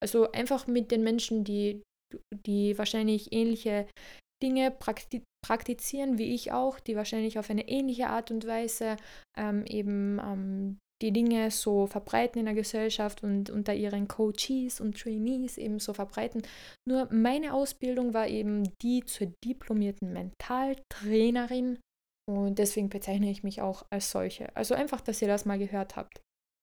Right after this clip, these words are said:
Denn ich weiß schon, dass jetzt, ähm, vor allem auf Social Media, <laughs> dass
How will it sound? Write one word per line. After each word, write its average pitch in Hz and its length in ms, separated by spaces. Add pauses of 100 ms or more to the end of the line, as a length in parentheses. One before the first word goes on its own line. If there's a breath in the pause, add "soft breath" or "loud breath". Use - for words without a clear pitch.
Denn 214 180
ich 214 140
weiß 233 180
schon, 254 220
dass 220 360 (680)
jetzt, 208 460
ähm, 202 500
vor 220 160
allem 214 120
auf 208 120
Social 220 340
Media, 269 500 (340 loud breath)
<laughs> - 240 (400 loud breath)
dass 214 380